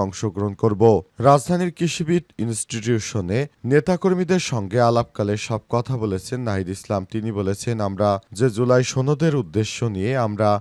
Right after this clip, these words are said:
এতদিন ধরে বিভিন্ন সমস্যা মোকাবেলা করে এগিয়ে আসছি, ছাড় দিয়েছি, কিন্তু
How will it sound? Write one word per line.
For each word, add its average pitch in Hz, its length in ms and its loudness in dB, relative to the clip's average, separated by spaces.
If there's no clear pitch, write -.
এতদিন 147 320 -2
ধরে 151 180 4
বিভিন্ন 160 300 2
সমস্যা 160 400 0
মোকাবেলা 156 460 0
করে 104 200 2
এগিয়ে 120 340 4
আসছি, - 380 -4
ছাড় 113 280 2
দিয়েছি, 107 320 -2
কিন্তু 117 280 0